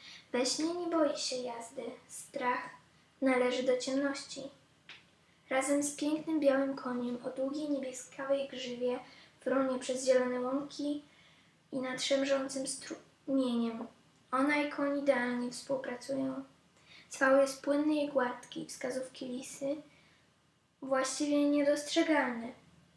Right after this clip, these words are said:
Lisa dobrze zna konia. Nawidział-, nawiedzał jej sny od dzieciństwa.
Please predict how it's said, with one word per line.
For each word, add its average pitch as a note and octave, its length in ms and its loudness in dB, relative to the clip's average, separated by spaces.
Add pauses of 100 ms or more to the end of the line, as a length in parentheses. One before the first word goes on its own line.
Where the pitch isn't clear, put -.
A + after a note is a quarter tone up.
(260)
Lisa B3+ 420 -2
dobrze B3+ 360 0
zna B3 180 -4
konia. A#3+ 460 -4 (280)
Nawidział-, C4+ 460 4 (120)
nawiedzał C4+ 480 0
jej C4+ 120 -6
sny C#4+ 280 -2
od C#4+ 60 -6
dzieciństwa. C4 840 -4